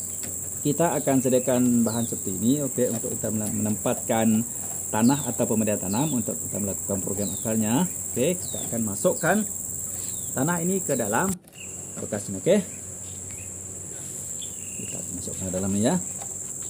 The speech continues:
Bismillahirrahmanirrahim. Ingat teman, sebelum anda melakukan sesuatu perkara, lakukan dengan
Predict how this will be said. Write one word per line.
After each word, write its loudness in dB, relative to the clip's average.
Bismillahirrahmanirrahim. -2
Ingat -2
teman, 2
sebelum -4
anda 0
melakukan 0
sesuatu -4
perkara, 2
lakukan 2
dengan 4